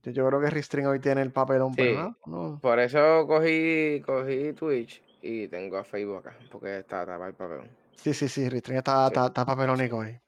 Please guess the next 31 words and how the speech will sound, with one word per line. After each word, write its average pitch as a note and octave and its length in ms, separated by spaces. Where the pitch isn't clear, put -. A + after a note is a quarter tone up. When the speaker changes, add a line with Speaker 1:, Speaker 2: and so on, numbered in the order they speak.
Speaker 1:
Pero D3 220
mira, F#3 200
Speaker 2:
Ah. A#3 40
Speaker 1:
nada, A3+ 220
vamos F3+ 200
a F#3+ 60
hablar G3 200
aquí G3+ 140
de, G3+ 140
vamos, E3+ 240
vamos A2 220
a - 20
tirarnos D#3+ 360
de F3 80
pecho, D3 280
vamos A2 200
a A#2+ 40
hablar B2 200
de, C3 200
de B2+ 180
Gaming C3 280
Showcase, B2+ 560
este, A2+ 520
ay, F3 220
Dios, D#3 180
¿por C3 140
dónde C3 180
empezar? C3+ 440
¿Por - 140
dónde D#3+ 120
empezamos? B2+ 580